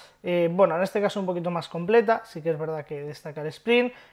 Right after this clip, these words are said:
eh, una victoria este mismo dos mil veintidós en Omloop van Borsele, eh, neerlandesa, veinticuatro añitos, muy joven. En este caso, ya digo, destaca por el sprint, pero además de ello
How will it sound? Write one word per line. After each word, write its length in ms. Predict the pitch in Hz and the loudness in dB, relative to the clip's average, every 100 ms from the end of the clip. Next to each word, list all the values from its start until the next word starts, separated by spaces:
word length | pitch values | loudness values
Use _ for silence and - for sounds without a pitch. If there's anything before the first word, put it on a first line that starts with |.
| _ | _
eh, 200 | 151 147 | -2 -2
una 240 | 196 196 170 | 2 2 2
victoria 420 | 165 - 233 214 | 2 6 6 6
este 180 | - 170 | 2 -6
mismo 560 | 170 156 165 156 156 | -6 -8 -8 -8 -8
dos 200 | 151 151 | -8 -6
mil 160 | 170 160 | -4 -4
veintidós 560 | 156 170 226 226 - - | -4 2 4 4 0 -10
en 220 | 165 165 | -8 -4
Omloop 440 | 165 170 165 165 - | -4 -2 -4 -4 -8
van 640 | 156 151 151 147 151 151 | -12 -4 -4 -4 -8 -6
Borsele, 600 | 151 220 220 - 233 277 - - - - _ | 2 2 2 0 2 2 0 -14 -20 -20 _
eh, 380 | - 175 175 170 | 0 4 6 4
neerlandesa, 840 | 180 180 160 170 185 214 - 233 233 | 4 2 4 2 4 2 6 6 6
veinticuatro 580 | 190 185 170 208 190 190 | 2 -2 0 0 0 -2
añitos, 400 | 202 208 208 190 | 0 2 0 2
muy 180 | 202 | 0
joven. 340 | 196 208 240 262 - - - | 0 2 2 2 -8 -16 -2
En 140 | 190 | 0
este 180 | 220 240 | 4 6
caso, 220 | 247 269 | 6 6
ya 120 | 247 | 6
digo, 240 | 190 170 165 | 6 4 4
destaca 800 | 175 - 233 233 240 233 233 - _ | 2 2 2 6 6 6 4 -8 _
por 160 | 214 208 | 2 4
el 100 | 208 | 4
sprint, 520 | 202 - 254 269 208 | 0 -2 0 0 4
pero 180 | 190 175 | 6 8
además 320 | 180 196 196 | 6 4 4
de 120 | 214 | 2
ello 220 | 208 226 | 4 2